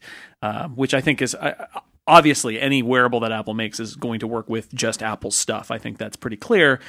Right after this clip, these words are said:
and that's fine. Um, what better place to introduce that product than alongside the iPhone for two reasons. One is it's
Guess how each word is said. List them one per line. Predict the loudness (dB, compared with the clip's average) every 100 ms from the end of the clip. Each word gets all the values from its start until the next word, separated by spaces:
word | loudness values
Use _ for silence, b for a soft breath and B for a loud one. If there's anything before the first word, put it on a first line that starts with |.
| B B B
and | 0
that's | 0 -2
fine. | 0 2 4 2 0
Um, | 4 4 4 0 -6
what | 0 2 2 0
better | 0 2 2
place | 0 0 2 2 0
to | 2 2
introduce | 0 -4 0 0 0 -2 -10 _ _ -6
that | -2 -2
product | 2 4 6 4 -2 -4
than | -2 -2 -4 B B B -4
alongside | 2 2 0 0 0
the | 0
iPhone | 0 0 2 0 0 -4
for | -4
two | 0 2
reasons. | 4 2 2 -2
One | 0 2
is | 0 -2
it's | 0 0 -2